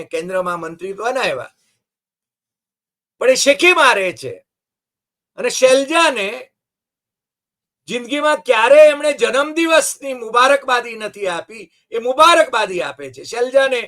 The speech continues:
માટે ભારતીય જનતા પાર્ટીના દરવાજા ખુલ્લા છે એમ કહે છે.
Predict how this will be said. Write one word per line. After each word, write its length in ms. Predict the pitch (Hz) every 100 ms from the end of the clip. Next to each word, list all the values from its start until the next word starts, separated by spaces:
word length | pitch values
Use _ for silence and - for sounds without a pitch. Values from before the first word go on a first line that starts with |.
| - _ _
માટે 300 | 185 175 156
ભારતીય 440 | 170 202 247 294 302
જનતા 360 | 247 254 269 269
પાર્ટીના 460 | 277 277 277 269
દરવાજા 440 | 226 240 269 285 -
ખુલ્લા 320 | 233 285 320 277
છે 80 | 254
એમ 120 | 185
કહે 180 | 147 135
છે. 120 | 127